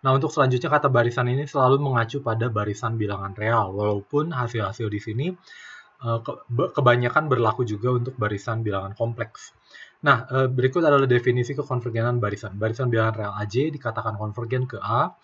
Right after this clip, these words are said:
jika untuk setiap epsilon lebih besar dari nol terdapat bilangan asli n, sehingga untuk, eh, jika J lebih besar dari n,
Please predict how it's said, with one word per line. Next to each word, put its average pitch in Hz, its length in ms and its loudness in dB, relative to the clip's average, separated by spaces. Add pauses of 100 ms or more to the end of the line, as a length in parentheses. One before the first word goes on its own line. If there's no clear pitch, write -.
(300)
jika 127 240 4
untuk 131 160 4
setiap 131 320 0
epsilon 123 320 0
lebih 113 160 -2
besar 113 160 -4
dari 110 160 -2
nol 120 240 -4
terdapat 117 480 0
bilangan 113 320 0
asli 107 320 -8
n, 175 320 0
sehingga 117 400 0
untuk, 113 320 -6
eh, 110 600 -6 (360)
jika 110 480 -4
J 117 320 2
lebih 107 240 -2
besar 107 160 -6
dari 101 160 -8
n, 156 240 0